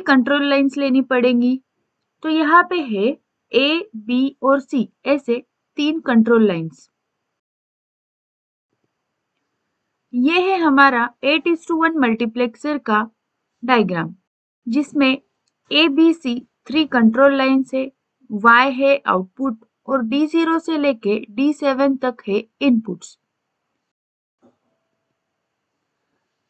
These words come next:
अब जैसे हमने four is to one multiplexer को logic gates से denote किया था, उसी तरह से हम eight is to one multiplexer को भी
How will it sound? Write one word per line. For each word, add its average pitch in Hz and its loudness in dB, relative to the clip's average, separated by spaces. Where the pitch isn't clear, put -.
अब 226 0
जैसे 254 2
हमने 269 0
four 302 2
is 339 0
to 330 -6
one 311 0
multiplexer 240 -2
को 220 0
logic 220 2
gates 277 -2
से 277 -2
denote 208 -2
किया 254 0
था, 226 -6
उसी 254 -2
तरह 302 2
से 302 -4
हम 226 -2
eight 285 0
is 330 -2
to 311 -6
one 285 2
multiplexer 220 -4
को 277 -4
भी 226 -2